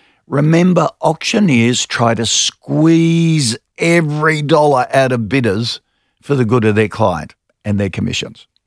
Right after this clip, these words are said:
Knowing the market is essential to understanding what's a bargain and what's overpriced. Before you go to auction,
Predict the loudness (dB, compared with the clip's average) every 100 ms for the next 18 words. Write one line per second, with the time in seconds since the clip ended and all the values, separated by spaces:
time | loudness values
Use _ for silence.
0 | _ _ _ _ -6 0 2 2 2 2
1 | 2 2 0 -2 -4 -6 _ -8 -6 -4
2 | -2 0 -2 -2 -2 -4 -4 0 0 0
3 | -4 0 2 2 0 0 0 0 0 0
4 | 0 0 -4 -6 -8 _ _ _ _ _
5 | -6 -2 -2 0 0 0 -4 -4 -4 -4
6 | -10 -14 _ _ _ _ -20 _ -6 -2
7 | 2 2 0 0 0 0 0 0 -2 -4